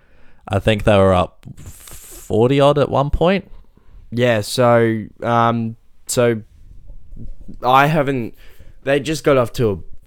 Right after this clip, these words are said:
Speaker 2: fantastic start. They were already up five goals in the first quarter, and I haven't seen them kick that accurately all season.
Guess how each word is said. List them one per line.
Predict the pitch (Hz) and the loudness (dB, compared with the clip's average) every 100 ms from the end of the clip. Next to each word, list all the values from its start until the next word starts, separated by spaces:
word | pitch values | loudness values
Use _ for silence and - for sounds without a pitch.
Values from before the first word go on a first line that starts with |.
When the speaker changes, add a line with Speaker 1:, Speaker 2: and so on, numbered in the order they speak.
| - | -20
Speaker 2:
fantastic | - - 120 117 113 - 107 - 107 | -12 0 2 2 0 -2 -2 -6 -8
start. | - - 104 104 | -6 -4 -2 -2
They | 107 | -4
were | 104 | -2
already | 117 120 | 0 0
up | 117 | -2
five | - 113 107 104 | -4 -2 -2 -2
goals | 101 104 104 92 | -4 -4 -4 -8
in | |
the | 101 | -10
first | - 101 98 | -8 -8 -8
quarter, | - 110 110 107 101 107 - | -6 -2 0 0 -2 -6 -10
and | 101 107 104 | -6 -6 -4
I | 87 113 | 0 0
haven't | 123 123 | 0 -2
seen | - 110 104 | -6 -4 -4
them | 98 | -8
kick | - 123 - | -6 -8 -4
that | 117 110 | -2 -2
accurately | - 107 - 113 104 - 95 98 - - - - - | -2 -6 -4 -4 -4 -4 -6 -6 -10 -20 -20 -20 -12
all | - 117 | -2 0
season. | 95 107 104 92 82 | 0 -2 -4 -4 -8